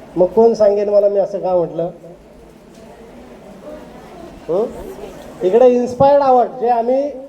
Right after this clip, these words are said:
नॅशनल लेवलला असतं, ते डाएट कंडक्ट करतो किंवा जिल्ह्याची धुरा डाय-, डाएटकडे असते,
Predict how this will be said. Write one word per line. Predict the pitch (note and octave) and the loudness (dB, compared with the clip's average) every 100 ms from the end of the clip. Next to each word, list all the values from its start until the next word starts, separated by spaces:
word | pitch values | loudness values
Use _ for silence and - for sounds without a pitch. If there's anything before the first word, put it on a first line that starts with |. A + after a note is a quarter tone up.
| G#3 | -4
नॅशनल | G3 G#3+ - C4+ | -2 -2 2 2
लेवलला | B3+ B3 A#3 | 4 2 2
असतं, | G3+ E3 G3 | -2 -4 -10
ते | D3+ - - - - | -10 -14 -20 -20 -4
डाएट | F#3 G#3 A#3 - | 0 0 0 0
कंडक्ट | A3+ A3 G#3+ | 2 2 0
करतो | F3+ - - - - - - | -2 -4 -12 -14 -20 -16 -2
किंवा | G#3 A#3+ | 2 2
जिल्ह्याची | G#3+ G#3 A3+ A3+ | 0 -2 -2 -4
धुरा | B3 G3+ G#3+ | -4 0 2
डाय-, | G3 F#3+ F#3 | 2 0 0
डाएटकडे | F#3+ G3+ G3+ G#3 | 0 0 -2 -4
असते, | F3 - | -4 -6